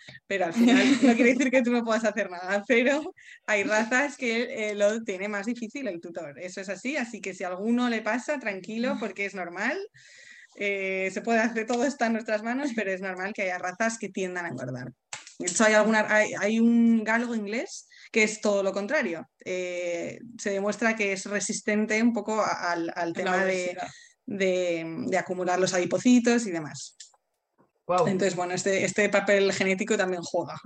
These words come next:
Speaker 1: en, <laughs> en esto de la obesidad.
Speaker 2: Sí, al final es como nosotros, que, eh, tú puedes comer lo mismo que el vecino y hacer el mismo ejercicio y uno pierde peso y el otro no.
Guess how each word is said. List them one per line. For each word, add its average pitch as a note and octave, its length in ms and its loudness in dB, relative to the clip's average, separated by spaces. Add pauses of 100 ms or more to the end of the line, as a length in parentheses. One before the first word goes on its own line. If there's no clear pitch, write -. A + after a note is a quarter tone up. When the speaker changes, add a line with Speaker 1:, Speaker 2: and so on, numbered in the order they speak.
Speaker 1:
en, F#3+ 220 2
<laughs> G#3+ 580 4 (460)
en G3+ 140 4
esto G3 220 2
de F#3+ 100 4
la F3 100 2
obesidad. F#3 340 -2
Speaker 2:
Sí, A#3 100 4
al F3+ 160 0
final G#3 240 -4
es A3 140 -6
como A#3 260 -2
nosotros, G#3 580 -6
que, F#3 380 -2 (400)
eh, G#3 260 2
tú G3+ 140 4
puedes G#3+ 320 0
comer G3 240 -2
lo G#3 100 2
mismo G#3 1040 0 (440)
que G#3+ 300 0
el G#3+ 120 -2
vecino C4+ 640 0
y G3+ 220 -2
hacer G#3+ 260 -2
el A3+ 80 -4
mismo A3+ 280 0
ejercicio B3+ 720 -2
y F#3+ 240 -2
uno G#3+ 580 0
pierde A3+ 280 -2
peso A3+ 220 -4
y B3+ 60 0
el A#3 80 -2
otro F3+ 220 -4
no. G#3+ 180 -6